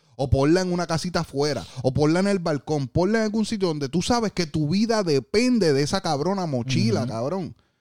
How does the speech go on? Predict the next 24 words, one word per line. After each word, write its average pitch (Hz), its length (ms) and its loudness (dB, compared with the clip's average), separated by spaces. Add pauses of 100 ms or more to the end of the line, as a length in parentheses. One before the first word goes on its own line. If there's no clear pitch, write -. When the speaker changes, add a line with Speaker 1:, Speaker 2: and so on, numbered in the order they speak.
(180)
Speaker 1:
No 156 160 2
seas 233 200 0
ignorante 233 840 -2 (200)
a 143 140 0
decir, 180 480 0 (160)
"A - 100 -4
mí 165 100 0
me 185 60 -2
importa 208 320 -2
un 208 100 2
bicho 208 280 2
la 202 80 0
mochila." 175 520 -4 (120)
No. 196 460 2 (680)
Eso 175 260 -2
es 196 100 -4
lo 196 180 2
único 220 380 4
que 185 80 -2
te 165 80 -2
va 165 100 0
a 175 40 0
mantener 196 420 0
vivo. 175 600 0